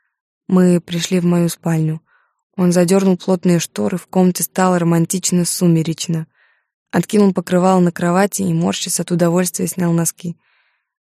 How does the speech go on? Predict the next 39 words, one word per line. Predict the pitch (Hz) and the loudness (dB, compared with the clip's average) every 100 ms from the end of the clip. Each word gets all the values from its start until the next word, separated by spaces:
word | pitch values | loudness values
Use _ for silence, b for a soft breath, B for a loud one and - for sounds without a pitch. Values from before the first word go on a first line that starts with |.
| _ | _
Наблюдая | - 175 185 190 202 | 0 2 4 4 2
за | 175 185 | 4 4
ним, | 190 196 | 4 4
я | 170 165 | 2 -2
вспыхнула, | - - 196 - 180 | -6 -4 -4 0 0
как | 170 175 - | 0 -2 -6
спичка. | - 190 160 - | -4 -4 -4 -4
Мои | 165 170 | -2 0
щёки | - 196 185 | 0 -2 -4
пылают, | - 190 208 190 - | -4 0 2 2 0
а | 175 | -4
в | 165 | -4
голову | 160 190 196 175 | 0 2 2 0
лезут | 180 202 180 - | 2 0 0 -4
всё | 185 | -4
более | 170 196 190 170 | -2 0 0 0
пошлые, | - 202 185 180 | 0 -2 -2 -2
развратные | 180 175 180 196 196 190 | 0 2 2 2 2 4
мысли. | 208 208 185 170 B B B B B B | 4 2 -2 -6 B B B B B B
И | - | -4
самое | 185 202 202 196 | 0 2 4 2
страшное, | - - 208 196 185 185 | 0 0 0 2 2 2
я | 165 190 | 2 0
знаю, | 175 185 208 202 170 | 2 0 2 2 0
что | - 170 | -2 0
не | 170 | 2
устаю | 175 - 180 202 | 2 2 2 0
перед | 190 165 156 | 0 -4 0
ним. | 170 160 151 _ _ _ _ _ _ _ | 0 0 -4 _ _ _ _ _ _ _
Наши | 190 190 | -2 0
взгляды | 175 165 185 175 | -2 0 2 2
встретились, | 165 - 185 190 202 175 - - _ _ _ _ | -2 -2 -2 0 -2 -2 -4 -10 _ _ _ _
он | 185 170 | 0 2
задорно | 175 170 175 165 | 2 2 2 2
засмеялся | 160 151 165 165 185 180 | 0 -2 0 0 0 -2
и | 170 | -6
подошёл | 170 165 175 170 | -4 -4 -4 -6
ко | - | -4
мне. | 160 165 | -4 -4